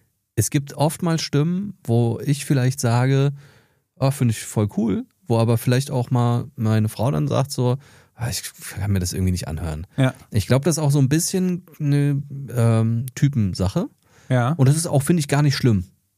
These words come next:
Speaker 1: Weil dann hast du eigentlich auch so ein bisschen Leute vielleicht, äh, vorqualifiziert oder
Speaker 2: Mhm.
Speaker 1: aussortiert,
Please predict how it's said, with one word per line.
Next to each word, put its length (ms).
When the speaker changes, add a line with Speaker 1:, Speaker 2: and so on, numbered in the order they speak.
Speaker 1:
Weil 160
dann 180
hast 220
du 100
eigentlich 520
auch 180
so 100
ein 80
bisschen 360
Leute 500
vielleicht, 880
äh, 240
vorqualifiziert 1300
oder 240
Speaker 2:
Mhm. 160
Speaker 1:
aussortiert, 1080